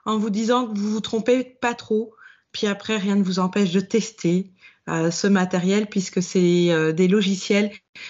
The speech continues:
qui sont, euh, gratuits pendant, euh, trente jours, voire soixante jours, euh, pour beaucoup, et certains même, euh, gratuits sans la voix, euh, digitale.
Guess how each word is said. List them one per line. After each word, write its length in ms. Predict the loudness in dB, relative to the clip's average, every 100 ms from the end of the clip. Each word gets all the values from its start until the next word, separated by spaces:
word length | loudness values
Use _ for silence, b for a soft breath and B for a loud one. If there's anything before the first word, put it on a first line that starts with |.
| B
qui 140 | -2 -2
sont, 340 | 2 2 4
euh, 240 | 4 4 2
gratuits 500 | 0 0 -2 -4 -4
pendant, 480 | 0 2 2 2
euh, 120 | 2 0
trente 360 | -2 -2 2
jours, 300 | 2 4 2
voire 220 | 2 0
soixante 500 | 0 -4 -2 -2 0 0
jours, 460 | 0 2 2 0 -4 B B B B B -8
euh, 480 | -4 -2 -2 0 -2
pour 240 | -2 0
beaucoup, 420 | 2 2 2 -2 -2 B B
et 80 | -2
certains 400 | 0 -2 0 2
même, 260 | 2 2 0
euh, 260 | 0 0
gratuits 500 | 0 0 -2 -4 -6
sans 220 | -4 0 0
la 140 | 0
voix, 380 | -2 -6 -4 -4
euh, 420 | -4 -4 -4 -4
digitale. 640 | -4 -4 -2 -4 -4 -4